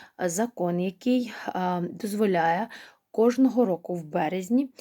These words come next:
проводити перерахунок пенсії. Проте, якщо гроші на індексацію і знайдуть на дві тисячі двадцять третій рік, то мінімальна пенсія українців буде вдвічі нижчою від реального прожиткового мінімуму.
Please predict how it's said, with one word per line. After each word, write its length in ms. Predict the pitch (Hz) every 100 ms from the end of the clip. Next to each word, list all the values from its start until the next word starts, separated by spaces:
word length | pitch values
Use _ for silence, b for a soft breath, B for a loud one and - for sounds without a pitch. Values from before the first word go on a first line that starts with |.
| B B -
проводити 720 | 185 170 170 208 208 247 233
перерахунок 800 | - 175 160 160 - 190 185 _
пенсії. 520 | - 147 143 131 - -
Проте, 360 | 185 196 269 285
якщо 400 | 208 185 - 196
гроші 400 | 202 196 - 175
на 180 | 180 180
індексацію 840 | 196 185 180 - 170 170 170 - 175 -
і 120 | 208
знайдуть 680 | 190 202 185 156 170 175 -
на 120 | 214 202
дві 160 | 180
тисячі 420 | 185 202 202 -
двадцять 500 | 180 185 180 185 170
третій 380 | - 190 180 190
рік, 220 | 190 185 B B B B -
то 100 | 196
мінімальна 540 | 196 196 185 180 175
пенсія 580 | 175 185 226 240 233 -
українців 600 | - - 196 196 202 185
буде 280 | 170 190 180
вдвічі 540 | 165 160 185 175 -
нижчою 580 | 165 170 196 208 226 220
від 220 | 175 170
реального 520 | 165 160 165 196 202 185
прожиткового 800 | - 156 156 - 165 175 160 175
мінімуму. 720 | 170 160 151 151 147 139